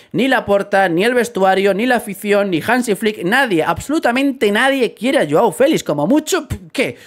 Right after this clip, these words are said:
Jorge Méndez, Deco, que es, eh, empleado de Jorge Méndez, nadie más quiere a Joao Félix allí en el Barça, co-, po-, por mucho que él quiera seguir en el Barça, ¿sabes?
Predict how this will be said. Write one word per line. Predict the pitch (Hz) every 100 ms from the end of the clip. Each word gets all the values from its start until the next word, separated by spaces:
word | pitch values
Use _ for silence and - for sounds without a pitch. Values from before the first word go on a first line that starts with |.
| -
Jorge | - 277 - 196
Méndez, | 247 302 339 349 - - _
Deco, | 160 254 - 359
que | - 202
es, | 202 -
eh, | 123 69 170 170 -
empleado | 185 180 185 247
de | 214
Jorge | 170 226 208
Méndez, | 202 269 320 339 - _ _ _
nadie | - 254 277 196
más | 294 277
quiere | - 175
a | 156
Joao | 151 135
Félix | 127 117 113
allí | 131 147
en | 170
el | 156
Barça, | 127 110 - - - _ _
co-, | - 120
po-, | 165 151
por | 190 180
mucho | 196 254 262 190
que | 170
él | 190
quiera | - 185 160
seguir | 139 160
en | 170
el | 143
Barça, | 131 110 - -
¿sabes? | - 135 175 269